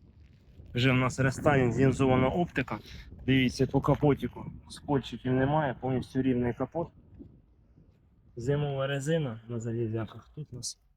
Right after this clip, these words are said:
рівнесенько. На скло немає. Болячки трасові, як буває, відбиваються камні. Тут у нас рівнесенько.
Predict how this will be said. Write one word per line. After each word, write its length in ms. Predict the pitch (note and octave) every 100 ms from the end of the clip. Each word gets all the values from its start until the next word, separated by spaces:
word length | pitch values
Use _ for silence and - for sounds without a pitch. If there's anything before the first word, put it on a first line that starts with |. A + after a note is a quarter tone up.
| _ -
рівнесенько. 920 | B2 B2+ B2 B2 A#2+ D3+ D#3+ F#3+ F#3+ D#3+ _ _ _ _ _ _ _ _
На 160 | C3 C#3+
скло 540 | - - D3+ C3+ A2+ - - _ _ - - _ -
немає. 560 | A#2+ B2+ A#2+ A#2 A2 A2+ - - - - - _ _ _ _ _ -
Болячки 600 | C3 C3 C3 B2 - C3+
трасові, 580 | C3 B2 - C3+ C#3+
як 140 | C3+ C3
буває, 320 | C#3 C#3 C3+
відбиваються 640 | B2 C#3 C3+ C3 C3 C#3+
камні. 400 | C#3 C#3 C3 B2+
Тут 260 | B2 D3 C3+
у 20 |
нас 180 | B2+ B2
рівнесенько. 800 | C3 C3+ F3 F3+ G3+ G3 G3+